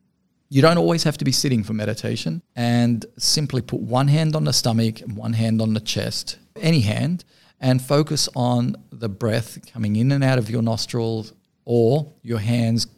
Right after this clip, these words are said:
rising and falling. And remember, the diaphragmatic breathing is critical. So your,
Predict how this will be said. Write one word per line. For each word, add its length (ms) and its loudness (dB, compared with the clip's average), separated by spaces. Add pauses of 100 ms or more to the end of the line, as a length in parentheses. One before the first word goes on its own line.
(120)
rising 520 -2
and 140 -6
falling. 600 -10
And 120 0
remember, 680 4
the 100 -10
diaphragmatic 920 0 (240)
breathing 500 0
is 220 -2
critical. 800 0
So 400 -2 (280)
your, 460 -6